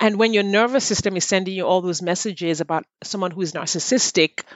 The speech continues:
self-doubt will make you question your own intuition, right? Um, self-doubt can make you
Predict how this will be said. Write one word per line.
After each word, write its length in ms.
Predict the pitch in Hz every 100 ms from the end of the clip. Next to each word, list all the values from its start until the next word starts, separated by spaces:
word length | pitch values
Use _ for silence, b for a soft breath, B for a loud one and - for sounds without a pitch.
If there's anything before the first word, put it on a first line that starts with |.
| B B
self-doubt 800 | - - 233 220 170 175 170 180
will 100 | 185
make 460 | 165 165 170 - -
you 100 | 170
question 720 | - - 180 - - 160 156
your 220 | 151 143 -
own 300 | 180 175 170
intuition, 760 | 143 147 - 135 - - - - _ B B B B B
right? 320 | 180 156 175 - B B B
Um, 160 | 196 185
self-doubt 520 | - 233 - 208 190
can 180 | 196 180
make 300 | 185 - 208
you 380 | 196 190 180